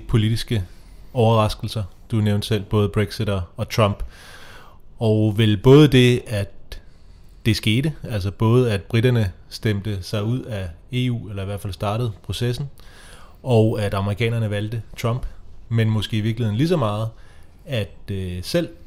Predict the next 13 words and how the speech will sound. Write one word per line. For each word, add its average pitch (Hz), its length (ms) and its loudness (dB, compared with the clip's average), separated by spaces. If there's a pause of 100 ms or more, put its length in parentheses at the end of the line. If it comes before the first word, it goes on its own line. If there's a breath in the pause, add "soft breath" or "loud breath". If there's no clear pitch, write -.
om 117 160 0
det 107 140 -6
skete, 95 300 -6 (520)
så 110 400 -2 (120)
har 101 180 -2
markederne 101 420 -4
egentlig 101 200 -8
taget 101 240 -6
det 101 100 -6 (100)
med, 95 340 -6
med 95 180 -6
ophøjet 101 460 -2
ro. 95 140 -8